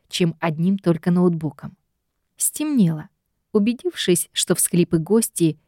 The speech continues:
и монотонный бубнеж бабы Дарьи по-прежнему слышится из кухни, Варя выпрыгнула в окно, перемахнула через забор и по сугробам посеменила в Ивановку. На улице встретились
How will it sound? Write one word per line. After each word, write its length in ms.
и 80
монотонный 600
бубнеж 480
бабы 300
Дарьи 500
по-прежнему 640
слышится 500
из 300
кухни, 500
Варя 380
выпрыгнула 580
в 80
окно, 340
перемахнула 640
через 320
забор 480
и 60
по 140
сугробам 640
посеменила 800
в 120
Ивановку. 580
На 160
улице 420
встретились 680